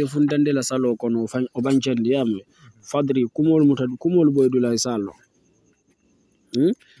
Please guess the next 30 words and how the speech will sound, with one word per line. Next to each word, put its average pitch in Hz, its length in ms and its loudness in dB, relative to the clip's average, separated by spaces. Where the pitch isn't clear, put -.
Wala 139 180 2
fadri, 135 460 0
wala 147 140 2
e 139 80 4
sinyin 131 360 0
fe 117 160 -2
salo, 113 320 -4
ya 120 220 -2
me. 120 180 -4
Mhm. 110 340 -6
Fadri, 123 560 -2
fi'l 143 300 0
amro 135 360 4
le 120 100 0
mu, 139 180 0
min 139 180 -2
ad-diraya. 113 600 -4
Rudda 190 360 2
salami, 160 580 2
salamu 185 480 2
alaikum 190 480 4
murundo. 151 680 4
Lil 170 320 2
imami, 156 640 4
kata 156 480 0
imamu 156 580 4
ka 143 140 -6
o 135 100 0
fanan 160 460 0
be 165 120 0